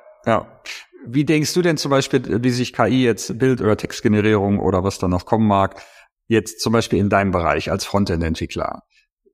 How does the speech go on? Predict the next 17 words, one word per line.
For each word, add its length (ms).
Was, 280
was 220
würdest 320
du 420
Leuten 380
da 140
raten, 440
die 120
sagen, 580
"Ah, 320
ich 100
verfolge 400
das 160
so 120
am 120
Rande 640
und 300